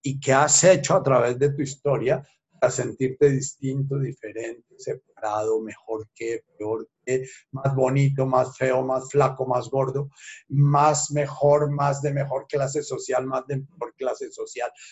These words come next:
más, menos, más, que, etcétera. O sea, todo el trabajo del psiquismo humano, entre más nos adentramos en lo que llamamos la cultura, la cultura es el mapa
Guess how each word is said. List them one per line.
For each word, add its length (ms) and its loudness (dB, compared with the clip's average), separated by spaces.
más, 440 0
menos, 480 -2
más, 400 0
que, 180 -12
etcétera. 540 -6
O 140 -12
sea, 240 2
todo 200 4
el 200 -8
trabajo 400 4
del 160 -4
psiquismo 500 -4
humano, 320 0
entre 320 -2
más 380 0
nos 300 -10
adentramos 1080 -4
en 180 0
lo 120 0
que 160 0
llamamos 480 0
la 200 0
cultura, 720 -10
la 80 -10
cultura 720 0
es 160 -4
el 180 -2
mapa 640 0